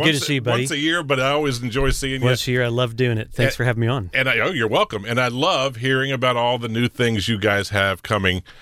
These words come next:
Speaker 1: uh, for each year's auto show. This year, again, the hundred and sixth edition. Tell us a little bit about,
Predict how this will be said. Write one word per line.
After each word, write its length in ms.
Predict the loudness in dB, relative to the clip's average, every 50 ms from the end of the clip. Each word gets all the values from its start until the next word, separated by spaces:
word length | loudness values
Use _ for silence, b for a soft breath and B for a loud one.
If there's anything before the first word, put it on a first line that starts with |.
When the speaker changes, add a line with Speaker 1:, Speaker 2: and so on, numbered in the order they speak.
| B B B
Speaker 1:
uh, 220 | -2 0 2 2 0
for 180 | -2 -4 -4
each 240 | -2 -2 -2 0 0
year's 240 | 0 0 0 0 -2 -2
auto 280 | 0 0 2 2 0 0
show. 200 | -2 -2 -2 -2
This 280 | 0 0 0 0 0 0
year, 100 | -2 0
again, 280 | 0 0 0 0 0
the 120 | 0 0 0
hundred 320 | 0 -2 -2 -2 -2 -4
and 120 | -4 -2 -2
sixth 320 | 0 0 0 0 0 -2
edition. 360 | -2 0 2 0 2 0 -2
Tell 200 | -2 -2 -2 0
us 100 | 0 0
a 60 | 0 0
little 220 | 0 0 0 0
bit 140 | 0 0 0
about, 280 | 0 0 0 -2 -2